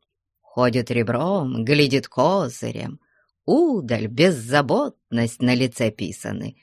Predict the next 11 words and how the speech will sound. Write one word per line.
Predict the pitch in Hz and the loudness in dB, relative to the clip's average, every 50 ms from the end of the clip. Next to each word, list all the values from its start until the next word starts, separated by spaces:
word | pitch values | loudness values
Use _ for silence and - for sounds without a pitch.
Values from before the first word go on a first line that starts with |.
| _ _ _ _ _ _ | _ _ _ _ _ _
Глаза | 156 175 196 220 240 254 233 302 359 415 330 - | 2 4 6 6 6 4 4 2 0 0 -2 -4
только | - - 233 349 415 - - 156 135 | -2 0 2 2 2 0 0 -2 -4
вслух | - - 127 117 104 - - | -2 -4 -4 -4 -4 -4 -6
не | 113 110 | -6 -4
говорят. | 110 110 107 104 104 98 107 - - - - _ _ _ _ - | -4 -4 -4 -4 -6 -8 -10 -12 -16 -20 -20 _ _ _ _ -6
Валяй, | 127 131 143 139 135 147 220 285 311 277 151 - - _ _ _ _ | 0 4 4 6 6 6 4 2 0 -4 -8 -10 -12 _ _ _ _
не | 120 143 180 196 180 | 2 4 6 6 6
гляди, | 143 156 151 151 139 120 147 226 339 | 6 4 4 4 4 4 2 -2 -2
что | - - - - 139 123 | -2 -6 -4 -2 -2 0
будет | 110 123 117 120 113 - | 0 -2 -2 -2 -4 -6
впереди. | - - - 123 110 113 110 98 113 120 139 - | -8 -8 -6 -4 -4 -4 -6 -8 -8 -12 -12 -14